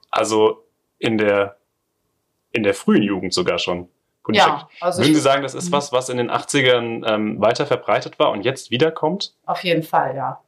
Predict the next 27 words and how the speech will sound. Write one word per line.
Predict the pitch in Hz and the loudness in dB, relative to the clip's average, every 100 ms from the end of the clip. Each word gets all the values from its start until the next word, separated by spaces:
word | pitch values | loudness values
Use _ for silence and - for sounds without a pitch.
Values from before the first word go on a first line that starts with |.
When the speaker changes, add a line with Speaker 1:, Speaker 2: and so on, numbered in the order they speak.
| - | -12
Speaker 2:
Mhm. | 175 175 185 _ - | -10 -8 -12 _ -14
Obwohl | 170 - 185 185 185 180 | -12 0 6 8 6 4
ich | - - | -2 -4
sozusagen | 196 185 185 180 | -6 0 2 2
auch | 180 | 0
schon | 185 208 - - - | -2 -6 -8 -10 -12
hinterherhink | 180 180 175 208 214 277 294 330 | -2 -2 2 2 2 0 0 -2
und | - 180 | -8 -12
es | - | -14
so | 180 | -16
hieß, | 202 208 - | -12 -8 -6
in | |
meinem | 170 170 175 | 0 2 2
Alter | - 156 - - | 2 0 0 -8
ist | - | -10
da | 165 | -10
niemand | 165 165 160 | -14 -16 -18
mehr | 175 - - _ _ _ _ _ | -12 -12 -12 _ _ _ _ _
politisch, | 185 214 240 247 - | -4 -4 -2 0 0
aber | - 156 | 2 4
allein, | 151 160 170 | 6 4 4
dass | 170 170 | 0 0
man | 165 | 0
das | 156 156 | 0 2
damals | 160 165 165 - - | 2 4 2 0 -6
gesagt | - 151 160 - - | -4 0 0 -2 -2
hat, | 190 | 0